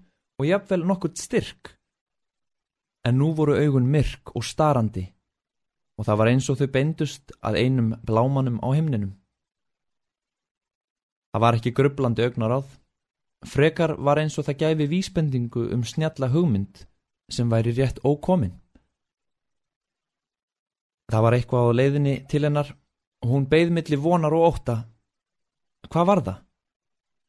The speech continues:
Hún vissi það ekki. Það var of dauft og óljóst til að hægt væri að koma orðum að því. En hún fann fyrir því. Eins og það væri að koma ofan af himni. Næði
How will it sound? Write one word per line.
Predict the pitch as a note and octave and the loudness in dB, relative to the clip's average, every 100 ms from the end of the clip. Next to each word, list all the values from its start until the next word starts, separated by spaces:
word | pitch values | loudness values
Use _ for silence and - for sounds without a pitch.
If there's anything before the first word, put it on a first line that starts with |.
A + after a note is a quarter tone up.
| _ C#3 | _ 2
Hún | D#3 | 2
vissi | D3+ - A2 | 2 0 -2
það | G2+ | -4
ekki. | F#2+ B2+ B2+ _ _ _ _ _ _ | -6 -10 -12 _ _ _ _ _ _
Það | C3+ C3 | 0 4
var | C3+ | 4
of | E3+ E3+ D3+ | 2 2 0
dauft | F3 - - - - | 0 -4 -18 -16 -6
og | A2+ | 0
óljóst | B2+ D3+ C3+ D3+ - - - | 2 2 0 -2 -6 -18 -12
til | - B2+ | -4 -2
að | A#2 | -2
hægt | D3+ - D3 | -2 -4 -4
væri | C3 B2+ | -2 -2
að | A#2+ | -4
koma | E3 D3+ C3+ | -2 -2 0
orðum | D#3+ C3 C#3+ | -2 -2 -4
að | G#2 | -4
því. | F#2+ _ _ _ _ _ _ _ _ _ _ - - | -8 _ _ _ _ _ _ _ _ _ _ -18 -4
En | B2 C3 | 0 0
hún | B2+ | -2
fann | - E3 E3+ - | -2 0 -2 -2
fyrir | - C3 G2 | 0 0 0
því. | F#2 - _ _ _ _ _ _ _ _ _ _ _ _ | -6 -12 _ _ _ _ _ _ _ _ _ _ _ _
Eins | C3 C3 | -2 0
og | C3+ | 0
það | C3+ | 0
væri | D3 D3+ C#3 | 0 2 0
að | C3+ | -2
koma | - F3 D#3 | 0 0 2
ofan | C#3+ E3+ D3 C#3+ | 0 0 -2 -4
af | C3+ | -2
himni. | D#3 G#3 G2 G2+ _ _ _ _ _ _ _ | 2 2 2 -4 _ _ _ _ _ _ _
Næði | A#2 B2 D3+ G3 | -2 2 2 0